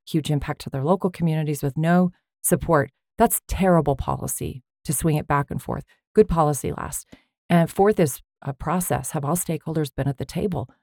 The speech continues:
Because sometimes slow is fast. If you talk to them now, they'll, they'll, they'll be an ally in the process,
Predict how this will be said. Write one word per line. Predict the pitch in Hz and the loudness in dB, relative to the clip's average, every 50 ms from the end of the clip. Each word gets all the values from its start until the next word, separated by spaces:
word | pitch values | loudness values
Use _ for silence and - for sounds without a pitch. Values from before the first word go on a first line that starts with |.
| _ _ _ _ | _ _ _ _
Because | - 180 185 165 - | -2 0 2 2 2
sometimes | - 185 190 220 254 - - | 2 0 2 4 2 2 2
slow | - 165 160 156 | 0 0 0 0
is | 160 160 - | 0 -2 -4
fast. | - 110 110 107 165 - - | -4 -4 -2 -2 -4 -2 -4
If | 165 147 - | -4 -4 -4
you | 156 | -6
talk | 151 - 147 - - - | -6 -6 -8 -8 -6 -4
to | 185 | -2
them | 170 175 170 160 | 2 2 2 2
now, | 151 139 143 160 208 240 - _ _ _ _ _ _ _ _ _ _ _ _ | 2 0 0 0 0 -2 -4 _ _ _ _ _ _ _ _ _ _ _ _
they'll, | - 165 185 190 180 180 - _ _ _ _ | -2 0 0 0 0 -4 -6 _ _ _ _
they'll, | 180 175 180 180 180 - _ | 4 6 6 6 4 2 _
they'll | - - 170 185 | 2 4 4 6
be | 175 180 165 | 6 4 4
an | 160 156 | 2 2
ally | - - 165 175 185 175 165 | 2 2 4 4 6 4 4
in | 156 147 143 135 | 4 4 2 2
the | 135 | 2
process, | 127 - - - 139 123 - 107 123 - - | 0 -2 -4 -4 -2 -2 -2 -2 -2 -2 -4